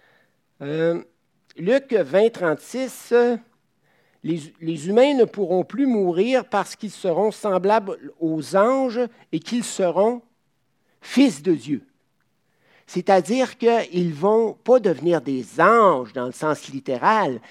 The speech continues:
mais ils vont refléter comme les anges la gloire de Dieu et ils vont, euh, si vous voulez, vivre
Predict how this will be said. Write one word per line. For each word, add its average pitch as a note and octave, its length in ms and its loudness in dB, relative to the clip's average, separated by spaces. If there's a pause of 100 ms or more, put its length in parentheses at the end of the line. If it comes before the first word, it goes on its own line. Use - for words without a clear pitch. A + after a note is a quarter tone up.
(220)
mais G3 280 8
ils F#3+ 160 2
vont G#3 280 4
refléter G#3 1300 0
comme C4 440 4
les E3+ 420 2
anges F3+ 320 2
la C#3+ 140 0
gloire E3+ 380 0
de D3 100 -8
Dieu G3+ 400 -6 (320)
et A3 320 -2
ils A3 160 4
vont, B3+ 420 4 (340)
euh, F3 340 4 (160)
si - 220 -4
vous A#3+ 120 -2
voulez, G3 300 -2
vivre A#3+ 800 2